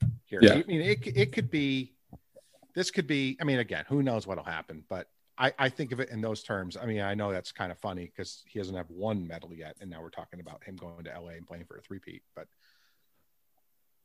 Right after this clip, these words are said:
Speaker 1: when Eric Spoelstra talked to you last week, and, and I had talked to him separately, just so people understand, 'cause we're not have, not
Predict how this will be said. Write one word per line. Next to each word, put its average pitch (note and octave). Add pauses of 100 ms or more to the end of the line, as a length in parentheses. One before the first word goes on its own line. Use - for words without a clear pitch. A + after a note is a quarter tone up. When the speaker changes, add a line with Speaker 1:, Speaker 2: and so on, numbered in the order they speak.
(240)
Speaker 1:
when E3
Eric G#3
Spoelstra F3
talked - (340)
to C#3
you B2+
last G2
week, D#2 (880)
and, C3+
and C3
I B2
had B2+
talked A#2+
to A#2+
him G2+
separately, E2
just -
so F#2
people F2 (200)
understand, F2
'cause -
we're G2
not F#2
have, G2+
not A2